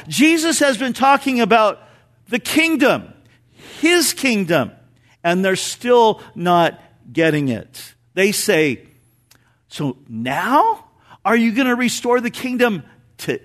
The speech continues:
Israel? Are you gonna make, is Israel gonna be in power again?" That's what's still on their minds, because they're thinking, you know, "If you're gonna establish Israel in power, that means we're gonna have a place of power, you know,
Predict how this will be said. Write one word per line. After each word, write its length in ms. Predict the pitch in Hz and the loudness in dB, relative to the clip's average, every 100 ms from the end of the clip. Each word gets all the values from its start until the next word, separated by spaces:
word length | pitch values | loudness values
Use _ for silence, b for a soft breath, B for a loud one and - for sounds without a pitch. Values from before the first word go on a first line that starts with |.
| _ | _
Israel? 800 | - 165 190 226 240 254 277 320 _ b b b b | -14 -12 -10 -8 -6 -4 -4 -6 _ b b b b
Are 100 | 202 | 0
you 80 | 214 | 2
gonna 200 | 254 214 | 2 2
make, 360 | 220 247 151 202 | 2 0 0 0
is 200 | 156 - - | 0 -2 0
Israel 560 | 226 277 254 285 294 285 | 2 2 2 2 4 2
gonna 260 | 285 262 | 2 0
be 420 | 185 269 285 277 - B | 0 0 2 2 -2 B
in 220 | 233 226 | 0 0
power 640 | - 262 262 269 254 269 | -2 0 2 4 4 4
again?" 360 | 254 214 269 254 B - | 2 2 0 0 B -4
That's 360 | 277 466 - - | 0 0 -2 -4
what's 200 | 330 - | -2 0
still 420 | - 320 330 320 | 0 2 4 4
on 320 | 277 285 277 | 4 2 2
their 220 | 277 269 | 2 2
minds, 720 | 262 262 339 370 359 254 214 | 2 0 2 4 4 2 0
because 400 | 247 - 262 180 | -4 0 0 0
they're 200 | 202 330 | 0 2
thinking, 540 | 330 262 233 233 233 214 B B | 2 0 0 2 0 0 B B
you 120 | 226 | 2
know, 220 | 220 214 - B | 4 2 0 B
"If 180 | 220 165 | 0 2
you're 200 | 226 320 | 2 2
gonna 220 | 285 262 | 2 2
establish 560 | 220 285 247 233 208 - B - | 0 0 0 0 -2 -8 B 0
Israel 580 | 262 339 254 277 254 220 | 2 2 2 2 4 4
in 100 | 202 | 2
power, 380 | 208 196 190 180 B | 0 0 2 0 B
that 260 | 151 277 277 | 0 0 2
means 300 | 254 247 143 | 0 0 2
we're 220 | 233 339 | 2 4
gonna 180 | 277 254 | 4 2
have 220 | 220 208 | 2 0
a 40 | 185 | -2
place 280 | 196 180 | 0 0
of 100 | 196 | 0
power, 460 | - 185 180 180 180 B 208 | -2 0 2 2 2 B 0
you 100 | 208 | 2
know, 180 | 190 | 2